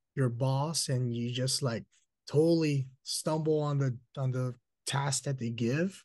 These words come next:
We've all been there. We've all had our share. Though here's one, you know, getting an argument with your other half because, you know, you know, in your mind, you,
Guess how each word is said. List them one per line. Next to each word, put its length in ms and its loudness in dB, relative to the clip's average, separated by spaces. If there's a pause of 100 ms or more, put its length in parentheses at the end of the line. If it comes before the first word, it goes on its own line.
We've 200 8
all 140 8
been 200 8
there. 160 8
We've 240 4
all 140 4
had 280 2
our 140 2
share. 500 -2
Though 300 4
here's 300 4
one, 460 2 (360)
you 140 2
know, 340 -2 (240)
getting 260 -2
an 80 0
argument 480 4
with 180 0
your 120 2
other 180 4
half 340 2 (120)
because, 640 -2
you 220 2
know, 120 2
you 240 2
know, 260 4
in 380 2
your 140 2
mind, 400 -2
you, 100 0